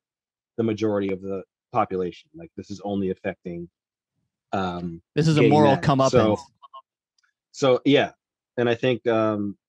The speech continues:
Speaker 1: that kind of thinking, especially during those times, definitely translated to, like, the call to action to try to fight it,
Speaker 2: It,
Speaker 1: um, which
Speaker 2: it,
Speaker 1: is
Speaker 2: it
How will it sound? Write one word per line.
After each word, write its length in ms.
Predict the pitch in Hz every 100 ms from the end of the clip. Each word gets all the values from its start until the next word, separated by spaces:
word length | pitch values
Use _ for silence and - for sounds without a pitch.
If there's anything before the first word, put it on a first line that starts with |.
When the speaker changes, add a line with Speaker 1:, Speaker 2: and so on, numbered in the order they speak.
| _ -
Speaker 1:
that 180 | 113 -
kind 180 | 117
of 80 | 107
thinking, 460 | _ 113 107 107 95 _ _ _ _ _ _ _ _ _
especially 320 | 127 117 113
during 180 | 107 104
those 160 | 98 -
times, 460 | 110 107 98 92 -
definitely 280 | 104 - 101
translated 600 | - 101 95 98 95 90
to, 60 | 95
like, 200 | 92 82 _ _ _ _ _ _ _ _ -
the 140 | 107
call 340 | 101 - 117 110
to 140 | 113
action 540 | 110 110 - 117 98 90
to 100 | -
try 180 | - 107
to 100 | 90 -
fight 220 | 113 120
it, 180 | 95 87 _ _ _ _ _ _ _ _ _ _ _ _ _ 113
Speaker 2:
It, 120 | 107
Speaker 1:
um, 160 | 101
which 200 | 110 120
Speaker 2:
it, 40 | 131
Speaker 1:
is 100 |
Speaker 2:
it 100 | 110